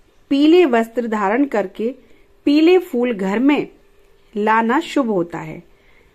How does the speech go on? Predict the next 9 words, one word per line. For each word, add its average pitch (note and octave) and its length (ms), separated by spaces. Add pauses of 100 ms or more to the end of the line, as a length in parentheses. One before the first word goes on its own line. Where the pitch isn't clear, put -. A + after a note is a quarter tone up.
(180)
इससे C#4 380 (600)
मां A3+ 280
सरस्वती B3 540
की B3 140
कृपा G3+ 340 (440)
हमेशा C#4 480
बनी F#3+ 260
रहती F3 360
है। F3 180